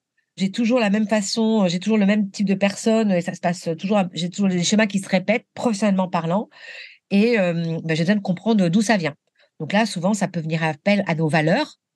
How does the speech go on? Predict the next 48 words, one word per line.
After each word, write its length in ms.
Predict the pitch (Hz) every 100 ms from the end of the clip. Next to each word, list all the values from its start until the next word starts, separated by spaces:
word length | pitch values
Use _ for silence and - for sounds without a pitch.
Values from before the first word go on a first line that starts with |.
| _ _ _ _
tu 100 | 147
vois, 300 | 170 196 240 - - _
ou 340 | 254 262 294 320 - -
à 100 | 170
des 160 | 175
croyances 420 | - 185 190 240
aussi 200 | 196 226
familiales, 420 | 233 190 208 185 160
parce 140 | 143
qu'évidemment, 440 | 165 165 220 262 - _ _
on 100 | 160
est 140 | 165 160
un 100 | 160
être, 380 | 190 190 - _ _ _ _
on 200 | 160 170
est 100 | 240
dans 160 | 185 170
une, 260 | 170 156
on 260 | 147 139 143
est, 180 | 151 -
on 140 | 151
est, 120 | 151 123
on 180 | 147
est 80 | 170
des 180 | 160 147
êtres, 260 | 165 - 147
euh, 240 | 123 107 101 _ _ -
uniques, 460 | 156 196 196 - - - _ _
et 300 | 175 170 170
finalement, 580 | - 156 156 196 220 214
le 120 | 170
familial, 580 | 165 147 147 180 190 185 - _ -
l'entreprise, 600 | 156 - 110 - 196 196 - _ _ _ -
euh, 100 | 131
tout 140 | -
ça 260 | - 196 190
est 80 | 160
lié 260 | 160 208 180
en 60 |
fait, 220 | 147 147
hein, 80 | 147
nos 120 | 147
comportements, 520 | 139 139 151 - 156 185
ils 100 | 185
sont 200 | 156 151
liés, 180 | 175
c'est, 180 | 196 156
et 100 | 151